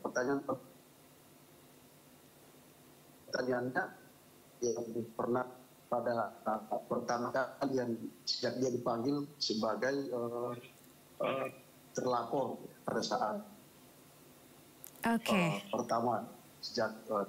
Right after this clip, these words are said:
Speaker 1: dia dipanggil. Ya.
Speaker 2: Oke, baik. Eh, Mas Abdul, saya harus tanya lagi kondisi Mas Aiman bagaimana dan dari T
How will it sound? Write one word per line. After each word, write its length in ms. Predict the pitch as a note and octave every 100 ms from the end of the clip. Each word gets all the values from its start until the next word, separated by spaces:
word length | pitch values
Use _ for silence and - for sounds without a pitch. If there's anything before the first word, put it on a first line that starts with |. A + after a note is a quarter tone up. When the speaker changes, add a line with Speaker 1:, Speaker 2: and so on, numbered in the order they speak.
| A#2+
Speaker 1:
dia 100 | A2
dipanggil. 460 | G#2 G#2+ G#2 G2+ F2+ - - - - - - - - - -
Ya. 160 | F2+ - - - - - -
Speaker 2:
Oke, 240 | A#3 A3+ F#3+ - - -
baik. 340 | A#3+ C4 B3+ -
Eh, 420 | - D4 D4 C#4 A#3 G#3+ - - -
Mas 160 | B3+ C#4
Abdul, 240 | C#4+ C4
saya 240 | D#4+ D4+ D#4
harus 240 | C4+ C#4
tanya 240 | C4 C4+
lagi 320 | C4 B3 G#3+ C4
kondisi 400 | C4+ A#3+ B3+ B3
Mas 160 | A#3+
Aiman 320 | A3 A#3+ B3
bagaimana 640 | A3+ G#3+ G#3+ A3 G3+ G3 C4+
dan 160 | A#3+
dari 160 | A3
T 80 | A3